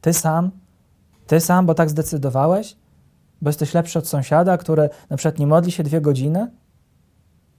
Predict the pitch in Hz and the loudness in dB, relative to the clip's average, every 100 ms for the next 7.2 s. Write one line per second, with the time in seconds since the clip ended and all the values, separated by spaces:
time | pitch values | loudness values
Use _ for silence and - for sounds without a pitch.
0 | _ 190 240 - _ _ _ _ _ _ | _ -8 -8 -8 _ _ _ _ _ _
1 | _ _ _ _ _ _ _ _ 131 143 | _ _ _ _ _ _ _ _ -2 0
2 | 202 190 131 123 123 123 - 123 131 - | 0 -2 -4 -4 -4 -6 -4 -8 -8 -12
3 | 165 _ _ _ _ - 170 220 156 127 | -14 _ _ _ _ -8 -2 0 0 -4
4 | - _ _ - - 185 190 127 127 151 | -8 _ _ -14 -2 -2 0 -4 -4 -10
5 | _ _ _ _ 143 147 139 156 180 180 | _ _ _ _ 0 0 2 2 2 0
6 | 160 151 151 156 139 143 135 135 135 - | -2 0 -2 -4 -2 -2 -4 -6 -8 -4
7 | 123 123 | -4 -6